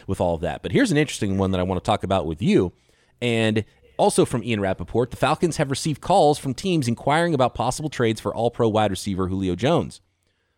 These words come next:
A trade could not happen for cap reasons before June first, but teams know Atlanta's brutal cap situation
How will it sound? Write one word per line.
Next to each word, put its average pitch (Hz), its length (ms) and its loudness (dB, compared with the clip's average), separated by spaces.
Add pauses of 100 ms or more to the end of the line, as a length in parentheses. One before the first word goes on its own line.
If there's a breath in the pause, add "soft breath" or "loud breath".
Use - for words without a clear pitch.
(220)
A 110 60 -6
trade 175 280 2
could 127 120 -2
not 214 160 2
happen 220 280 2
for 156 120 -4
cap 180 260 2
reasons 139 300 0
before 123 260 2
June 98 220 -2
first, 214 340 2
but - 120 -10
teams 160 220 -2
know 135 140 4
Atlanta's 123 320 0
brutal 131 240 0
cap - 260 -4
situation 104 580 -4